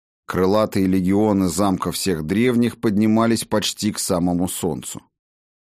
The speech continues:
Тан увидел, как через лазурь наискось метнулся Ракот в своем огневеющем плаще.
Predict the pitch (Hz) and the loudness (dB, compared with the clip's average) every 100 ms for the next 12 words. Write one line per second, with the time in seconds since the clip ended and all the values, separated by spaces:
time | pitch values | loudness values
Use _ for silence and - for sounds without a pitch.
0 | _ - 120 131 135 123 147 113 82 67 | _ -2 2 4 2 2 0 0 -2 -2
1 | - 92 - 104 107 95 107 104 98 135 | -4 -4 -2 0 2 2 0 0 0 0
2 | 123 - 101 117 135 131 - 123 117 - | 0 -2 -2 0 2 0 -2 -2 -2 0
3 | 113 113 117 120 113 - 113 107 - 120 | -2 0 0 0 0 0 0 0 -2 -2
4 | 117 - 98 104 107 104 - 85 87 95 | -2 -4 0 2 2 0 -2 -2 0 0
5 | 95 95 - 95 87 98 95 - - 76 | 2 0 0 -2 -2 -2 -2 -2 -4 -4